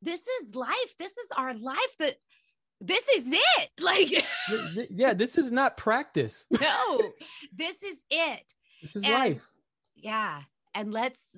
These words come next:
Speaker 1: like, l-, let's enjoy it. Let's not
Speaker 2: And
Speaker 1: spend it being
Speaker 2: yeah.
Speaker 1: afraid. And I mean, it's hard. Like, it's, it's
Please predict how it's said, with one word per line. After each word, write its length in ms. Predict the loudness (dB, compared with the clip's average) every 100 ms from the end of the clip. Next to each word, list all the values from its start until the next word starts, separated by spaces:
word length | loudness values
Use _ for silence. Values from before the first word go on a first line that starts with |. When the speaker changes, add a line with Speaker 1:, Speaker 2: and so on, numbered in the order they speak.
| -4
Speaker 1:
like, 360 | -4 -4 -12 _ _
l-, 80 | -20 -16 -4
let's 220 | -4 -2
enjoy 380 | -4 -4 -4 -2
it. 180 | -2 -4
Let's 180 | -6 -4
not 140 | -2
Speaker 2:
And 100 | -2
Speaker 1:
spend 340 | -4 -4 -2 -2
it 160 | -4
being 200 | -4 -4 0
Speaker 2:
yeah. 80 | -2
Speaker 1:
afraid. 600 | -2 -2 0 0 -2 -6
And 240 | -8 -10 -16 _ _ -6
I 80 | -2
mean, 140 | 0
it's 140 | -2 0
hard. 200 | -2 0
Like, 220 | 0 0
it's, 140 | -6 -8 _ -10
it's 260 | -10 -10